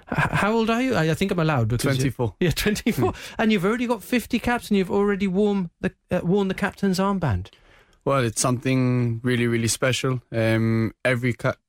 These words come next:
Speaker 2: cap and every call-up for me is something that, uh, means everything to me. To be part of this great group of players, coaches and people that we've formed and this great family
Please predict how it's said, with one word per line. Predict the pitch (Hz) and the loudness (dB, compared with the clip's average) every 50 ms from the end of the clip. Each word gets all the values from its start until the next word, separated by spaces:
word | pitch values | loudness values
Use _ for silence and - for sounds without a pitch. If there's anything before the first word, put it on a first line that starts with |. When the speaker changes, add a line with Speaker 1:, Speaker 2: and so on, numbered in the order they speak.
| _ | _
Speaker 2:
cap | - 131 131 127 - - | -4 -2 -2 -2 -2 -2
and | 127 113 117 | -2 0 0
every | 120 113 110 117 117 117 113 113 110 110 - | 2 2 2 0 0 2 2 0 -2 -2 -4
call-up | - - 120 120 120 113 - - | -2 -2 0 0 0 -2 -4 -6
for | - 113 | -4 -2
me | 110 117 117 117 | 0 0 0 0
is | 117 110 107 - | 0 0 -2 -2
something | - 123 113 107 - - 113 110 110 | -2 -2 -2 -2 -2 -2 -2 0 0
that, | 110 110 107 - - | 0 0 0 -2 -4
uh, | - 113 110 110 107 107 | -2 -2 0 2 2 0
means | 101 101 113 120 120 117 110 104 | 0 0 0 0 0 0 0 0
everything | 120 117 110 117 107 - 123 117 107 | 0 0 0 -2 -2 -2 -2 -2 -2
to | - 113 | 0 0
me. | 120 123 127 - _ _ _ _ _ _ _ _ _ _ _ _ | -2 -2 -2 -6 _ _ _ _ _ _ _ _ _ _ _ _
To | - - | -4 -2
be | 101 113 113 | 0 0 0
part | 104 - 131 117 101 87 | 0 0 0 0 0 0
of | 110 110 | -2 -2
this | 113 117 107 - - - - - - - _ _ | -2 -2 -2 -2 -2 -6 -6 -10 -12 -18 _ _
great | - 123 113 107 | -2 0 0 0
group | 107 113 113 107 - | 0 0 -2 -2 0
of | 117 113 104 107 - - - _ | -2 -2 -2 -4 -6 -12 -20 _
players, | - 135 120 113 113 113 117 117 113 - - - - - _ | -2 0 0 2 2 0 0 -2 -4 -8 -10 -14 -16 -16 _
coaches | - 131 110 92 104 - 117 110 | -4 -2 -2 -2 -2 -2 0 0
and | 113 107 98 | 2 0 0
people | - - 117 104 - - 110 104 | 0 -2 -2 -2 -2 -2 -2 0
that | 107 104 - | 0 -2 -2
we've | 90 117 110 98 | -2 -2 -2 -2
formed | - - - 110 107 110 107 107 | -2 -2 -2 0 0 0 0 0
and | 107 107 107 104 101 104 113 131 | 0 0 0 0 0 -2 -2 -2
this | 107 107 - - | -2 -2 -2 -2
great | - 113 107 - | -2 -2 -2 -2
family | - - 120 117 113 113 117 117 113 | -2 -2 0 0 2 2 0 0 -2